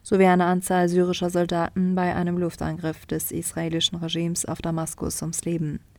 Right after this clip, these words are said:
In der Kondolenzbotschaft des Präsidenten der Islamischen Republik Iran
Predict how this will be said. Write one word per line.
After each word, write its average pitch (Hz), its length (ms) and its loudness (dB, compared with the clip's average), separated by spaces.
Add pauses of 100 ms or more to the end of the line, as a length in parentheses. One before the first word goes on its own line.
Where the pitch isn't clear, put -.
(1040)
In 202 140 8
der 202 180 8
Kondolenzbotschaft 185 1300 0
des 160 160 -4
Präsidenten 170 720 -2
der 170 120 0
Islamischen 202 540 0
Republik 160 500 -4
Iran 165 380 -4